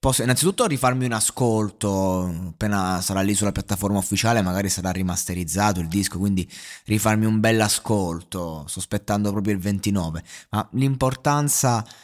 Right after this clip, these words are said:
eh, emotiva che ha quel disco per chi l'ha vissuto in determinati anni, perché quando esplose YouTube, diciamo, no?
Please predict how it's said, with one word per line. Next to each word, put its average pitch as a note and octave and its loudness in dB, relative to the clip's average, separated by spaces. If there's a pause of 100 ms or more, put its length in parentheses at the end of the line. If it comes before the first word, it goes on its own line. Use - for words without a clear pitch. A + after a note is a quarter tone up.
(140)
eh, A2+ 0
emotiva A2 0 (300)
che B2+ 0
ha B2 4
quel A#2 -2
disco B2 -2 (160)
per A2 -2
chi C3+ -2
l'ha A2 0
vissuto G#2+ 0 (480)
in A#2+ -6
determinati B2 0
anni, G#2 2
perché A2 -4
quando D#3+ 0 (1120)
esplose B2+ 2
YouTube, A2 2
diciamo, F2 -2
no? A2+ 0